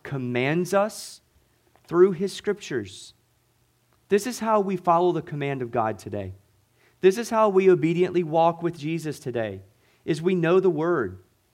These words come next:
We read the word. We know what God's about and we know what he's not about. We obey what he commands us to do. We stay away from what he tells us to stay away from. And we do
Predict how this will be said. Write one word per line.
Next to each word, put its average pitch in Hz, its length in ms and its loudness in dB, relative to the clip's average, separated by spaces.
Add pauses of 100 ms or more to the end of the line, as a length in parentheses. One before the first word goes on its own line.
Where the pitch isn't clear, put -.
(260)
We 202 160 0
read 190 380 0
the 180 80 6
word. 156 500 0 (360)
We 180 160 2
know 180 180 6
what 185 240 0
God's 165 320 2
about 151 420 4
and 170 100 0
we 156 80 -2
know 165 180 2
what 180 200 2
he's 175 200 -4
not 156 280 0
about. 110 560 -2 (680)
We 185 180 4
obey 156 440 4
what 180 160 2
he 151 100 0
commands 151 500 -4
us 156 120 -10
to 127 120 -8
do. 185 460 4 (300)
We 165 100 0
stay 190 240 4
away 156 540 4
from 160 240 -4
what 143 120 -2
he 135 80 -6
tells 160 360 -6
us - 100 -14
to 131 80 -14
stay 147 220 -4
away 135 320 6
from. 196 480 -2 (1800)
And 156 200 -2
we 143 220 -2
do 156 560 0